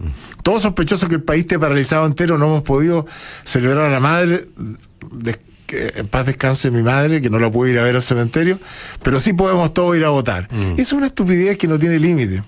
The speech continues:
Speaker 1: Eh, los niños no pueden ir al colegio, los comercios no pueden abrir, la economía está hecha pedazos, pero para votar,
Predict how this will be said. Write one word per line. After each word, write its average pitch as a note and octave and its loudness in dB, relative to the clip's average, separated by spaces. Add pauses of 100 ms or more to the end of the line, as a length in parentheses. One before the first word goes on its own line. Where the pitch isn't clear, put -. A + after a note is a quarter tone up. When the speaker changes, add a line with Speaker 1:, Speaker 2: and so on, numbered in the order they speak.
(720)
Speaker 1:
Eh, B2 0
los C#3 2
niños F3+ 2
no D#3+ 2
pueden D#3 0
ir C#3+ 2
al C3 -2
colegio, F3 0
los C3+ 0
comercios D3+ 0
no C#3 2
pueden C3+ 0
abrir, D#3+ 2
la D3+ 2
economía C#3 2
está D3+ -2
hecha D3 0
pedazos, E3 -2
pero C#3+ 0
para A#2+ 2
votar, G3+ 0